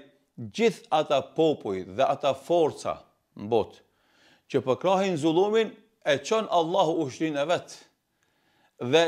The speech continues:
gjen Allahu mënyrë se si ta këmirët. E dini çka thënë Banka Botnore? Tha se nëse do duam ta rindërtojmë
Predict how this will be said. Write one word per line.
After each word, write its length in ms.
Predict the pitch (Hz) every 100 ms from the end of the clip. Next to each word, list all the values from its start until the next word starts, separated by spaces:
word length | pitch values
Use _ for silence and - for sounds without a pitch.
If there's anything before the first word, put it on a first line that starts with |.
| - 123
gjen 300 | 104 208 214
Allahu 460 | 180 170 196 185 185 175
mënyrë 540 | 180 214 180 110 -
se 160 | - 135
si 220 | - 202 202 - _
ta 120 | 147 127
këmirët. 340 | 131 107 85 _ _ _ _ _ _ -
E 100 | 139
dini 260 | 139 220 226
çka 220 | - 190 -
thënë 300 | 214 202 - _ _ _ _ _ _
Banka 380 | - 196 202 185
Botnore? 600 | 156 160 180 208 175 170 - _ _ _ _ _ -
Tha 220 | 190 202
se 200 | - 170 156 -
nëse 360 | 147 160 160 135
do 100 | 139
duam 380 | 123 190 202 175
ta 120 | 165 147
rindërtojmë 760 | 165 156 143 143 196 185 110